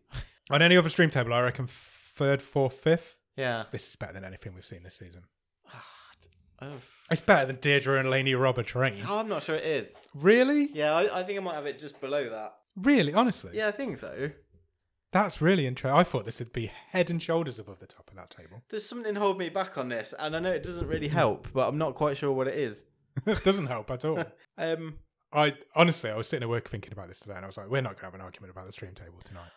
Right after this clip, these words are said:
Speaker 2: I
Speaker 1: Um,
Speaker 2: don't know if it's just 'cause I feel I've seen a lot of crime stuff.
Speaker 1: Maybe, yeah, maybe I've not. <laughs> Maybe that. Maybe I'm just like, "Oh, this is all new to me."
Speaker 2: And this was really well done. Hey, oh, one thing we haven't said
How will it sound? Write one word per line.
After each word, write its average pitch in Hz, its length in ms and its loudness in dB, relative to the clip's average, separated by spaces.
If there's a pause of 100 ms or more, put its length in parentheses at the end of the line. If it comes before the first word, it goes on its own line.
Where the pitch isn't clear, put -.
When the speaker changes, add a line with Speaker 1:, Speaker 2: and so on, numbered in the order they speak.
Speaker 2:
I 123 140 0
Speaker 1:
Um, 254 40 0
Speaker 2:
don't 285 300 2
know 240 180 2
if 127 260 2
it's - 180 -8
just 180 240 -6
'cause 160 160 -10
I 170 100 -8 (220)
feel 196 400 2 (260)
I've 196 140 -12
seen 196 240 -4
a 151 80 2
lot 139 400 0
of 127 180 -6
crime 131 500 -6
stuff. - 680 -10 (160)
Speaker 1:
Maybe, 175 200 2
yeah, 170 180 2
maybe 165 220 -2
I've 110 220 -8
not. 120 280 -10 (100)
<laughs> - 80 -10
Maybe 233 280 4
that. 170 220 6
Maybe 160 220 0
I'm 123 100 -4
just 127 140 -10
like, 127 120 -4
"Oh, 147 80 0
this 139 120 -8
is 117 80 -10
all 113 80 -10
new 151 180 -2
to 143 140 -12
me." 90 180 -18 (480)
Speaker 2:
And 180 180 -4
this 214 220 -4
was 165 180 -2
really 165 300 0
well 147 180 2
done. 143 260 0
Hey, 160 220 -10
oh, 190 220 2
one 220 240 0
thing 180 180 -6
we 151 80 0
haven't 131 220 -2
said 90 320 -12